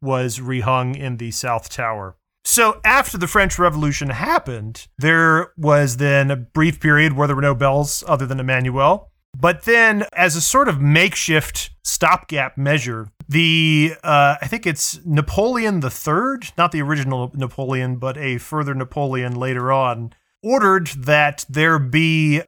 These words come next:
some new bells to put in there to, you know, replace the lost bells. And so hastily, four new bells were recast,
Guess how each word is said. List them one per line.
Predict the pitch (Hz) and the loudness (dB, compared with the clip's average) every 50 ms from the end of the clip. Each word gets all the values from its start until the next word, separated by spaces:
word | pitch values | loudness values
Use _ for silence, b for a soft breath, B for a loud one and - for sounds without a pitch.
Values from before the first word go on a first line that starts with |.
| _ | _
some | - - - 160 147 | -6 -2 0 2 2
new | 160 208 233 | 2 2 2
bells | 202 156 185 185 180 180 170 - | 2 2 4 4 4 2 0 -2
to | - 139 | -6 -10
put | - - 160 151 | -4 -4 -2 -2
in | 151 147 | 0 0
there | 139 143 139 139 143 | 0 0 0 0 -2
to, | 135 - 135 131 | -2 -4 -6 -6
you | 131 | -4
know, | 131 127 127 127 127 | -4 -4 -4 -4 -4
replace | 123 131 123 - 165 151 151 151 147 - | -4 -6 -6 -2 0 2 2 2 0 -4
the | - | -6
lost | 127 123 131 127 127 123 - - 123 | -6 -2 0 0 0 0 -2 -8 -10
bells. | 117 123 117 110 110 113 113 110 117 | -8 -8 -8 -8 -8 -10 -10 -10 -8
And | 127 127 | -8 -8
so | - - 151 147 143 139 139 135 127 - - | -6 -2 0 2 2 2 0 -2 -6 -6 -2
hastily, | - 226 254 - - - 165 151 135 131 120 123 135 | 0 2 2 2 0 -4 -4 -4 -4 -4 -6 -6 -8
four | - - - 202 208 220 214 196 | -8 -6 -6 -2 2 2 2 2
new | 165 165 175 175 | 2 2 2 0
bells | 147 127 143 139 135 139 139 127 120 | 2 2 2 2 2 2 0 -2 -4
were | 127 127 127 127 | -6 -4 -4 -6
recast, | 117 123 139 156 156 - - 139 131 117 113 120 120 - - - - | -4 -2 -2 -2 -2 -4 -4 -4 -4 -2 -4 -6 -8 -10 -12 -14 -16